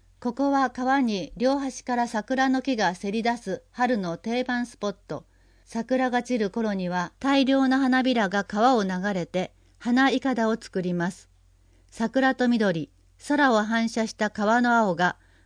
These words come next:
まるでモネの絵画の世界のよう。五反田の宝厳寺のしだれ桜。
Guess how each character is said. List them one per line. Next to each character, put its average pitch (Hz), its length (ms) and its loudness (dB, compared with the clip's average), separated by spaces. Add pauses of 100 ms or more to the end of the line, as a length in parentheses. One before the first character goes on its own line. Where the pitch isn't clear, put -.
ま 196 120 0
る 233 160 4
で 220 240 0 (160)
モ 254 200 4
ネ 277 120 6
の 202 140 2
絵 254 320 0
画 202 160 0
の 175 100 -2
世 254 180 0
界 214 280 2
の 165 100 -2
よ 160 340 0 (960)
う。 175 40 -12
五 214 120 -2
反 269 300 6
田 262 120 4
の 247 300 4
宝 269 460 2
厳 190 100 -2
寺 175 140 -2
の 185 320 -2
し - 120 -16
だ 214 120 2
れ 214 100 2
桜。 175 460 -2